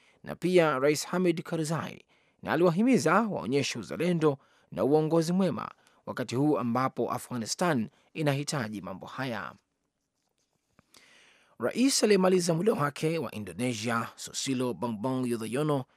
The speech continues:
ametoa wito wa kujizuia baada ya wagombea wote katika uchaguzi wa urais wa Jumatano kudai ushindi. Kwenye mtandao wa Twitter, Bwana Yudhoyono alisema amekutana na watu wote wawili na kuwataka wote kwa pamoja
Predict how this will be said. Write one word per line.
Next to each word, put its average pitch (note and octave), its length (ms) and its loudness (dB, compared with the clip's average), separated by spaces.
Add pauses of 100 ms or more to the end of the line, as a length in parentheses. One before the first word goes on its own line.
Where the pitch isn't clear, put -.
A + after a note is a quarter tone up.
(280)
ametoa B2 460 -2
wito F#3 300 2
wa D3+ 40 0
kujizuia A#2+ 800 -2 (440)
baada B2 300 0
ya C3+ 60 6
wagombea C3 360 2
wote E3 480 0
katika - 220 -8
uchaguzi C3+ 520 -4
wa A#2+ 60 0
urais C3+ 280 -2
wa B2+ 60 -2
Jumatano A#2 640 -4 (300)
kudai E3+ 320 0
ushindi. - 600 -6 (840)
Kwenye F#2 180 -10
mtandao A#2+ 400 2
wa C3 100 0
Twitter, F#3 440 -2 (180)
Bwana A#2 220 -4
Yudhoyono C3+ 580 0 (440)
alisema D#3 420 0
amekutana D#3 500 0
na F#3+ 120 0
watu D#3 320 -2
wote F#3+ 300 0
wawili C#3 440 0 (380)
na A2+ 160 -4
kuwataka D#3+ 500 0
wote F#3 420 0
kwa E3 160 -4
pamoja D3+ 600 -2